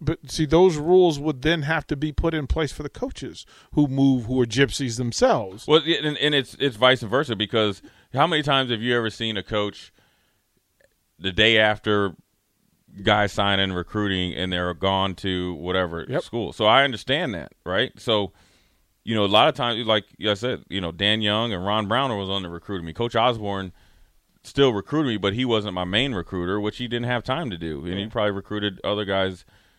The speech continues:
Speaker 2: you know, more high profile, which is fine. So, yeah,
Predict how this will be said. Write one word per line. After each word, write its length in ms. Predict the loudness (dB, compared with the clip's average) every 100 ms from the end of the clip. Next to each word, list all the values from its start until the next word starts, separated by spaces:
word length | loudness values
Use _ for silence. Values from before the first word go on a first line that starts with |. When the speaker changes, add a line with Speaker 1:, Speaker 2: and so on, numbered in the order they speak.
| _ -8
Speaker 2:
you 100 | -6
know, 140 | -4
more 200 | -4 -2
high 160 | -2 -2
profile, 480 | -4 -4 -4 -4 -6
which 180 | -8 -8
is 80 | -4
fine. 480 | -4 -2 -4 -6 -12 -20 _ -20 _ _
So, 240 | 0 2
yeah, 320 | 4 2 0